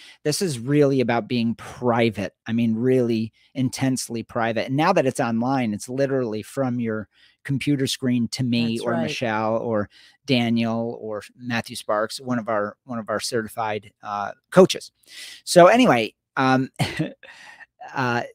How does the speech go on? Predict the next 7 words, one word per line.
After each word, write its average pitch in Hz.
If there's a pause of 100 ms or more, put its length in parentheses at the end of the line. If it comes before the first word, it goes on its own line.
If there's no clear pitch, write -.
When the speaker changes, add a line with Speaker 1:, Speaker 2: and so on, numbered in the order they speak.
(120)
Speaker 1:
Terry 170
was 123 (800)
Speaker 2:
Hmm. 196
Speaker 1:
he 151
was 185
drinking 147
enough 127